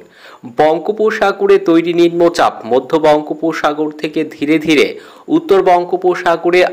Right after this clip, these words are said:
আসবে এই সিস্টেম। এর প্রভাবে সপ্তাহের শেষে বৃষ্টি বাড়তে পারে দক্ষিণবঙ্গের উপকূল সহ সংলগ্ন জেলাগুলিতে। এখনও মৎস্যজীবীদের জন্য কোনো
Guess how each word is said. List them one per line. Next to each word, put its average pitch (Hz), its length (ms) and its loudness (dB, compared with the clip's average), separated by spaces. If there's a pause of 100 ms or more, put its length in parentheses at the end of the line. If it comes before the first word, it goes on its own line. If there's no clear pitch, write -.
(100)
আসবে - 320 -2 (200)
এই 135 80 2 (120)
সিস্টেম। 143 400 -2 (800)
এর 160 260 2
প্রভাবে 175 420 4 (140)
সপ্তাহের 175 540 0
শেষে 170 240 0 (100)
বৃষ্টি 147 340 -2
বাড়তে 147 340 0
পারে 165 160 0 (120)
দক্ষিণবঙ্গের 156 720 0 (180)
উপকূল 151 360 0 (120)
সহ 147 160 4 (580)
সংলগ্ন 165 520 0 (140)
জেলাগুলিতে। 110 600 0 (880)
এখনও 202 360 0
মৎস্যজীবীদের 196 840 0
জন্য 185 180 0 (180)
কোনো 170 160 2